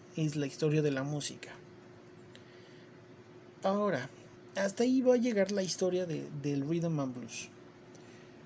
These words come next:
Vamos a hacer, eh, un, un pequeño análisis de todo esto. Porque yo sé que,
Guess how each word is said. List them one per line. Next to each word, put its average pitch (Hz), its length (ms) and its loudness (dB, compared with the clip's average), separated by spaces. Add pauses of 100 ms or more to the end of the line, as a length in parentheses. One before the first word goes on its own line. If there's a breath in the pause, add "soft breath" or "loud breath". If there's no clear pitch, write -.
Vamos 214 420 -2
a 175 40 -4
hacer, 170 380 0 (260)
eh, 139 720 0 (480)
un, 208 340 -2
un 208 160 -2
pequeño 190 720 -4
análisis 185 800 0
de 156 60 -6
todo 151 380 -2
esto. 147 300 -8 (1500 loud breath)
Porque 190 500 0
yo 175 160 4
sé 208 200 0
que, 165 280 -6